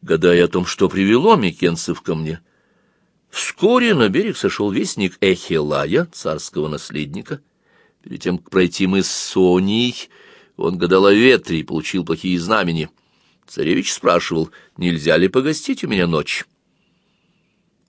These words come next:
Я встретил его в гавани и обнаружил, что гость мой соответствует всем описаниям. Рослый муж примерно моих лет, видный и гордый, но вполне умевший при желании держаться любезно.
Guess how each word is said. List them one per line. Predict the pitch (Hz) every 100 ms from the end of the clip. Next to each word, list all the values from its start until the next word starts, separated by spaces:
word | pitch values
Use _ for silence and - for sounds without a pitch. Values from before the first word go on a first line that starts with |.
| _
Я | 98 180
встретил | 180 - 180 226 - 110
его | 92 90
в | 82
гавани | 90 87 82 82 82
и | 90 - 107
обнаружил, | - 139 151 185 185 175
что | - 156
гость | 151 147 190 - -
мой | 170 170
соответствует | - 160 160 160 156 - 156 147
всем | - 151 139
описаниям. | - - 85 80 76 _ _ _ - - - -
Рослый | 139 190 - 107 101
муж | 98 117 -
примерно | - 92 95 90
моих | 82 78 76 -
лет, | 107 143 - _ _ _
видный | 82 131 160 87 80 76
и |
гордый, | 73 95 127 123 123 - - -
но | - 139
вполне | - 233 214 156
умевший | 135 165 127 127 160
при | 165
желании | 156 131 87 98 131
держаться | 143 104 85 -
любезно. | 98 95 73 73 73